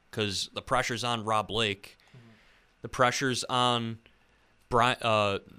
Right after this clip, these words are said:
Speaker 1: oh my God, Bob Murray, 'cause he's in the final year of his deal. I just found that out the other day.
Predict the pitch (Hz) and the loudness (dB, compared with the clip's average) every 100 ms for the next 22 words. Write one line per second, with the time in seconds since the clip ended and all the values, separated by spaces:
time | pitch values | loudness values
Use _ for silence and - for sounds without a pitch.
0 | - - 120 95 80 107 92 90 120 123 | -20 -18 -14 -12 -8 -6 -4 2 4 4
1 | 107 104 104 110 - - - _ _ _ | 2 0 2 -2 -8 -20 -20 _ _ _
2 | _ _ _ _ _ 113 113 127 143 - | _ _ _ _ _ -6 -4 -2 -2 0
3 | 117 107 101 107 101 98 117 98 92 92 | 0 0 -2 -2 -2 -4 -4 -2 0 0
4 | 95 - 98 92 90 92 92 98 90 90 | -4 -6 -4 -4 -4 -4 -4 -4 -6 -6
5 | 87 92 | -4 -6